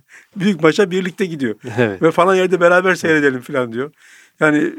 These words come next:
Speaker 1: işte seçimleri beraber
Speaker 2: Evet.
Speaker 1: bir izleyelim falan diyor. Onun gibi yani herkesi ilgilendiren bir, bir konuyu beraber değerlendirmek, beraber yaşamak
Speaker 2: Evet.
Speaker 1: ayrı bir tat yani.
Speaker 2: Ve gündem,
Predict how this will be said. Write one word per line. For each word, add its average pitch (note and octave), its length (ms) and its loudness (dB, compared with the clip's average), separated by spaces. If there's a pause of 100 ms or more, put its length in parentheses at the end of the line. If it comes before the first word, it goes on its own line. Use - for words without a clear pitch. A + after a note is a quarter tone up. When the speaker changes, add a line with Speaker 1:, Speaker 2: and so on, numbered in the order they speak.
Speaker 1:
işte - 200 -2
seçimleri F3+ 640 -2
beraber E3+ 320 4
Speaker 2:
Evet. E3 100 -4
Speaker 1:
bir F3 60 -8
izleyelim C#3 400 0
falan A#2+ 300 -8
diyor. F#3+ 180 -8 (140)
Onun A#3 260 0
gibi G#3 260 -2 (420)
yani F3+ 140 -2
herkesi A3 380 2
ilgilendiren G#3 600 0
bir, G3 200 2
bir G3 160 -8
konuyu G3+ 320 -2
beraber F3+ 460 4 (500)
değerlendirmek, D#3 720 0
beraber E3 340 4
yaşamak F#3+ 400 -4 (160)
Speaker 2:
Evet. F#2+ 240 -14
Speaker 1:
ayrı A#3+ 260 0
bir A#3 100 -4
tat C#3+ 260 -6
yani. A#2 180 -8 (160)
Speaker 2:
Ve C#3 120 2
gündem, C3+ 600 2